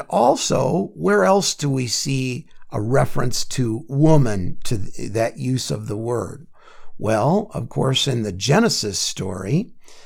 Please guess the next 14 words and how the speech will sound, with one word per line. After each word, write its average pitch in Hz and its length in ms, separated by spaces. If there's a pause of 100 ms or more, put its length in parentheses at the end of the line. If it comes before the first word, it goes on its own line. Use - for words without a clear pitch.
(240)
um, 104 420
God, 131 480
in 101 320
speaking 117 720
with 107 180
Satan, 95 720
says, 92 640
"I 113 120
will 139 180
put - 400
enmity 165 640
between 123 640
you 151 640
and 131 440